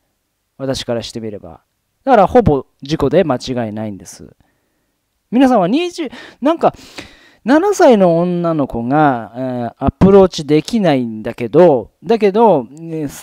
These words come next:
成人男性の屈強なね、えー、体液ぶっかけ教師のような、そういう若い、えー、体力のある、えー、人だったらば、えー、美咲さんを担いであの場所に行けるというふうに思うわけね。まず、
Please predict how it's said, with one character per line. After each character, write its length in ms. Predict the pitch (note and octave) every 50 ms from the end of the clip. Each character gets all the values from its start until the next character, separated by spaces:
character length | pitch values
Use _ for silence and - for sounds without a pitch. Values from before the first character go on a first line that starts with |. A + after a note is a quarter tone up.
| _ _
成 280 | - - - B3 B3 A#3+
人 160 | A3+ B3 A#3
男 200 | A#3+ B3 A#3+ G#3+
性 160 | - E3+ D#3
の 120 | C#3+ C3+ -
屈 220 | - D#3 D3 - _
強 180 | - G3+ F#3
な 140 | F#3 F3+ F3+
ね、 140 | F#3+ G#3+ G#3 -
え 80 | D#3 D#3
ー、 20 |
体 180 | - F#3 F3+ F3
液 180 | D#3 C#3+ -
ぶ 100 | A#2+ C3
っ 20 | B2+
か 160 | - - D3+
け 120 | E3 E3
教 160 | D#3 - F#3 E3
師 120 | - D#3+
の 100 | C#3+ C3+
よ 160 | C3 C#3 C#3
う 40 | C3+
な、 220 | C3+ D#3+ E3+ D3+ C3+
そ 140 | - C#3 C3+
う 40 |
い 20 | C3+
う 60 | C3
若 340 | C3 C#3 D3 - - A#3+ A#3
い、 540 | F#3 E3+ G3 G#3+ G3+ D#3 C3 A#2 A#2 C3 C3+
え 20 |
ー、 60 | B2+
体 200 | - - F#3 F#3+
力 220 | F3 D#3 - - B2+
の 180 | B2+ B2+ D3+
あ 100 | G3+ B3
る、 340 | B3 G3+ E3+ C#3 A2+ - - _ -
え 280 | C3 B2+ B2+ B2 B2 A#2+
ー、 20 |
人 240 | - - - E3+ D3+
だ 80 | C#3+
っ 80 | B2+ -
た 200 | _ _ - A#2+
ら 120 | A2+ A2+
ば、 280 | A2 D#3 F3+ E3+ C#3+ A#2+ A2 G2 B2+
え 140 | C3+ C3 C3
ー、 20 |
美 120 | C3 C3+
咲 240 | C3+ F3+ F#3+ F3+ -
さ 140 | - - F3+
ん 100 | F3 E3+
を 60 | D#3+
担 180 | - - - D3+ - - B3 G#3+
い 60 | F3
で 120 | C#3+ C#3+
あ 100 | C3 B2+
の 120 | C3 C#3+ C#3
場 120 | B2+ C3
所 160 | - - C#3+
に 240 | E3 G#3 A3+ F#3+ - _
行 140 | - C#3 -
け 260 | _ - G#3 G#3+ A3
る 120 | A3+ C#4 C#4
と 120 | - F#3
い 140 | D#3 C3+ C3
う 20 |
ふ 80 | B2 C#3
う 40 | C3+
に 140 | B2 A#2 G#2
思 220 | G#2+ A2 A2 G#2
う 40 | E2
わ 60 | -
け 80 | _ A2
ね。 140 | D#3+ B3+ - _
ま 100 | - G#3+
ず、 160 | G#3+ F#3 E3